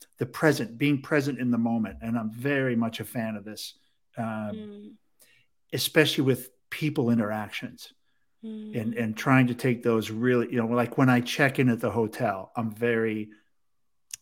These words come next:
Speaker 1: intentional. I, I treat the person like a, you know, a real human and ask questions and try to, you know, make sure I leave them better than I found them.
Speaker 2: Mm.
Speaker 1: Um, I think that's,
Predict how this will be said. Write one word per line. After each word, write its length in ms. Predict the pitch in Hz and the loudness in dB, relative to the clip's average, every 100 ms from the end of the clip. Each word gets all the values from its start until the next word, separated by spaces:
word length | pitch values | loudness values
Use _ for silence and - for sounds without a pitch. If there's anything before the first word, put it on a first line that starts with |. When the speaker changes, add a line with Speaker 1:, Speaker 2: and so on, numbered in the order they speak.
| - | -8
Speaker 1:
intentional. 640 | 110 - 123 113 117 95 - | -8 2 2 2 -4 -8 -4
I, 120 | 120 | -4
I 240 | 120 113 110 _ | -4 -6 -12 _
treat 260 | - - 135 | -4 -2 -2
the 60 | 131 | -2
person 380 | 135 127 - | 0 0 0
like 180 | 117 113 | -2 -2
a, 100 | 107 - | -6 -4
you 80 | 127 | 0
know, 160 | 113 - | 0 0
a 80 | 127 | 2
real 240 | 131 127 | 4 4
human 640 | 117 - 147 131 101 90 - | 0 0 4 4 4 -6 -6
and 520 | 123 117 117 110 104 - _ _ _ - | -4 -2 -2 -4 -6 -10 _ _ _ -4
ask 220 | 123 120 | -4 -2
questions 600 | - 135 135 117 104 107 | 2 2 2 -4 -6 -8
and 180 | 101 101 | -10 -8
try 220 | - 123 | 0 2
to, 220 | 117 107 - | 2 -2 -4
you 60 | 127 | -2
know, 60 | |
make 180 | 117 113 | 0 0
sure 220 | - 131 | 0 2
I 80 | 117 | 2
leave 300 | 123 143 175 | 2 2 4
them 200 | 139 117 | 4 4
better 300 | 110 131 131 | 4 2 2
than 140 | 120 117 | 0 -2
I 80 | |
found 360 | 113 139 131 120 | 0 2 4 4
them. 120 | - - _ _ _ _ _ _ 220 | -2 -14 _ _ _ _ _ _ -12
Speaker 2:
Mm. 500 | 220 220 214 202 139 | -8 -8 -8 -6 -4
Speaker 1:
Um, 520 | 113 110 110 110 - | -4 -4 -6 -6 -6
I 60 | 131 | -4
think 220 | 160 139 | -2 0
that's, 340 | 151 - - | 0 -2 -8